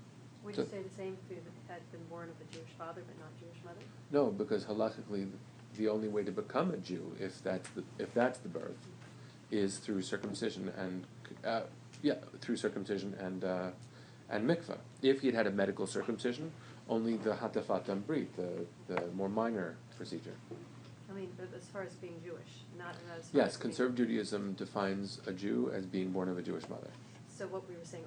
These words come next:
Speaker 1: earlier was not about conservative Jews, it was just about, I mean, about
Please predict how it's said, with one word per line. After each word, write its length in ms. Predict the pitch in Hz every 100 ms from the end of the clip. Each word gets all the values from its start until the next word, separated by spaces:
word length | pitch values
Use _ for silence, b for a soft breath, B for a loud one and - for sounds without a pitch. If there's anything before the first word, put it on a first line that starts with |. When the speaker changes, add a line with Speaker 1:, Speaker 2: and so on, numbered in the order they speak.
| 170
Speaker 1:
earlier 280 | 165 156 147 151
was 100 | 160
not 160 | 160
about 200 | 156 147 147 -
conservative 340 | 175 165 156 151
Jews, 200 | 147 147
it 80 | -
was 100 | - -
just 200 | - -
about, 260 | 151 143 - - - - -
I 80 | 180
mean, 140 | 180 165 151
about 160 | 170 -